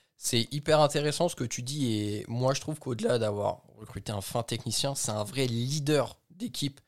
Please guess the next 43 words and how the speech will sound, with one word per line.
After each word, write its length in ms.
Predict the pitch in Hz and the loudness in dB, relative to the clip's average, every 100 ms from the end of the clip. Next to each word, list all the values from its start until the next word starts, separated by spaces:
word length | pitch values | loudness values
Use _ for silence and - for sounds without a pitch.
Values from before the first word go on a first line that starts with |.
| _ _ | _ _
qui 80 | - | 0
est 40 | |
arrivé 400 | 107 113 110 123 117 | 0 0 -2 -2 0
dans 80 | |
le 60 | 113 | 0
staff. 360 | - 160 165 - - _ _ - | 2 0 0 -8 -20 _ _ -2
Et, 180 | 113 113 | 2 4
euh, 200 | 113 113 | 4 2
pendant, 520 | - 123 135 135 123 | 2 6 8 6 6
justement, 340 | 110 - 131 | 2 2 2
quand 160 | 127 117 | 2 -2
Thiago 280 | - 117 120 | -2 0 2
est 60 | |
rentré 300 | 117 240 139 | 2 0 -2
pendant 260 | 127 117 113 | 0 0 2
la 100 | 110 | 2
deuxième 280 | 113 113 113 | 0 -2 -2
mi-temps, 480 | 117 - 143 139 | -2 0 4 4
euh, 340 | 117 113 107 107 | 4 0 -2 -6
j'ai 220 | 110 107 | -4 -4
échangé 400 | 110 - 113 120 | -2 -2 -2 -2
quelques 180 | 113 110 | -4 -4
messages 320 | 113 107 127 | -2 -2 -2
avec, 280 | 117 107 107 | -2 -6 -6
euh, 80 | 110 | -6
Julien 240 | 107 113 | -6 -4
Laurence, 280 | 104 120 160 | -2 0 0
qui 80 | - | -2
était 120 | 120 | -4
à 20 | |
Stamford 360 | 113 - 113 117 | -4 -4 -4 -6
Bridge, 260 | 123 160 - - _ _ - | -4 -6 -8 -14 _ _ -4
et 60 | |
il 60 | 117 | -2
me 40 | |
disait, 220 | 113 123 143 | 0 0 2
mais 100 | 120 | 2
c'est 220 | - - | 0 -2
incroyable, 680 | 143 151 113 123 120 139 123 _ _ | -2 -2 -2 -2 -2 -2 -8 _ _
Thiago 460 | - 120 113 135 143 | 0 0 0 -2 -2
donne 260 | 127 123 117 | -2 0 0
des 100 | 123 | -2
consignes 500 | 123 117 - 127 | -4 -4 -2 -2